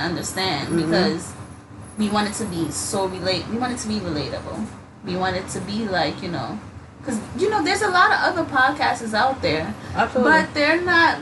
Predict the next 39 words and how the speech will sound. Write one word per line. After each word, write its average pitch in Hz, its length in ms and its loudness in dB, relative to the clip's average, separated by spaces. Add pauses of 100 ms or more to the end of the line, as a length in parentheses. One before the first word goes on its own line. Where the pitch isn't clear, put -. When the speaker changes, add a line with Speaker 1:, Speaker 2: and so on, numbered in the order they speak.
Speaker 1:
like, 233 420 4 (2750)
Speaker 2:
Don't 147 240 -2
you 170 100 4
be 165 100 4
shady 196 400 -2
now. 135 380 -2 (800)
Speaker 1:
They're 294 140 6
just 302 240 2
not 208 220 4
you 202 100 -2
and 160 160 0
I, - 200 -2 (260)
is - 80 -8
what 175 140 2
Speaker 2:
Right. 262 120 8
Speaker 1:
I'm 220 60 6 (100)
trying - 40 -6
to - 60 -8
say. - 220 -2
Speaker 2:
Because 320 280 10
we're 254 140 8
our 220 220 8
own 196 280 2
people. 180 520 -2
Like, 202 140 8
we 247 100 2
have 254 240 6
very 214 240 4
distinct 175 500 0
stories. 123 680 0 (240)
Speaker 1:
Correct. 247 340 0 (200)
And 190 140 -6
it's 190 240 -6
like, 185 280 0
I 165 80 -8
feel 202 320 -4
like, 175 340 0 (2250)
you 220 80 0
know, 170 180 0